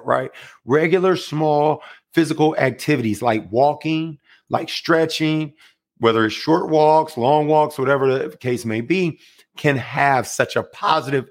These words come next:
impact on your productivity and overall well-being. Again, let's go over those moments. Let's go over those things, right?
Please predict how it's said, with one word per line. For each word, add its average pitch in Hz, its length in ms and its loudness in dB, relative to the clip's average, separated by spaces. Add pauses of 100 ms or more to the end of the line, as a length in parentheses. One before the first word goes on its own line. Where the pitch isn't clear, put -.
impact 117 500 -4 (360)
on 160 260 2
your 139 180 4
productivity 117 800 0 (260)
and 139 200 -2 (120)
overall 117 720 2 (200)
well-being. 107 760 2
Again, 160 520 2
let's 123 180 -4
go 180 200 0
over 170 160 2
those 135 320 2
moments. 104 400 -2
Let's - 140 -8
go 147 100 0
over 151 160 2
those 123 240 0
things, 107 300 -4
right? 101 220 0